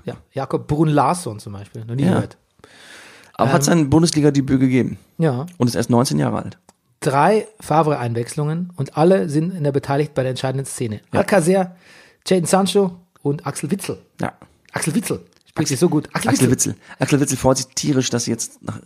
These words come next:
Speaker 2: gegen Brügge spielen.
Speaker 1: Ja.
Speaker 2: Ach, Brügge, soll er gesagt haben.
Speaker 1: Ja. Brügge sehen und, äh, sterben.
Speaker 2: Würdest du
Speaker 1: Hoffentlich.
Speaker 2: eigentlich sagen, dass Axel Witzel der schönste Mann der Bundesliga ist?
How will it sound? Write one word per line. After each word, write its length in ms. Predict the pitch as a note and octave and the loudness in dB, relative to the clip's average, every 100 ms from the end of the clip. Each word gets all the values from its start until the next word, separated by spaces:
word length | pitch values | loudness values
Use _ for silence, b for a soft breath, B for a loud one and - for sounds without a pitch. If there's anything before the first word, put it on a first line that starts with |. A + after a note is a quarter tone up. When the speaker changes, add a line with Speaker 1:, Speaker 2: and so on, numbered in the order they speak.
| - | -8
Speaker 2:
gegen 240 | - A2+ | -2 2
Brügge 220 | G#2+ A2 G#2+ | 4 2 2
spielen. 360 | - G2 G#2+ _ _ _ - | -4 -6 -8 _ _ _ -8
Speaker 1:
Ja. 200 | B2 - b - | -6 -6 b 2
Speaker 2:
Ach, 260 | B2+ A2 | 2 4
Brügge, 280 | - G#2+ - | 4 4 2
soll 180 | A2+ G#2+ | 0 -4
er 60 | |
gesagt 280 | G#2 G#2+ - | -4 -10 -14
haben. 200 | A2 A#2 _ _ _ _ | -16 -16 _ _ _ _
Speaker 1:
Ja. 120 | - - _ _ _ _ B B B B | -16 -16 _ _ _ _ B B B B
Brügge 320 | A#2+ D3 F3+ | -2 2 2
sehen 380 | D3 D3+ D#3+ F3 | 2 2 0 -2
und, 240 | C3+ B2 | -4 -4
äh, 240 | C3+ A#2+ B2+ - | -4 -4 -6 -4
sterben. 320 | D#3+ F#3+ D#3 | 0 2 0
Speaker 2:
Würdest 180 | A2 - | -6 -6
du 60 | |
Speaker 1:
Hoffentlich. 280 | C3 C#3 D3 | 2 2 4
Speaker 2:
eigentlich 180 | C#3+ C#3 | 2 4
sagen, 160 | C3+ C3+ | 4 4
dass 180 | B2 - _ _ _ _ _ _ - | 2 -2 _ _ _ _ _ _ -6
Axel 240 | - B2+ | 0 2
Witzel 340 | A#2+ - - - | 2 0 -4 -6
der 120 | - | -6
schönste 340 | A#2 B2 - C3+ | -2 -2 -2 0
Mann 140 | B2+ | 2
der 60 | A#2 | 2
Bundesliga 400 | A#2 C3 D3 D#3 | 2 0 0 0
ist? 240 | F3+ - | -2 -6